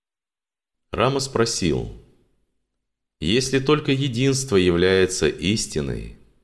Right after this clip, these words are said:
почему мы говорим, что что-то достигнуто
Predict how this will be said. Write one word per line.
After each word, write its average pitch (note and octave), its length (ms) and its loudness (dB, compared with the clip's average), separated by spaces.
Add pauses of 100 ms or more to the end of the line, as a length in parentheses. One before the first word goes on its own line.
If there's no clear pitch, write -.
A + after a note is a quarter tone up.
(440)
почему G#2 380 2
мы D3+ 160 2
говорим, A2+ 640 2 (600)
что - 260 2
что-то - 420 2
достигнуто B2+ 1040 0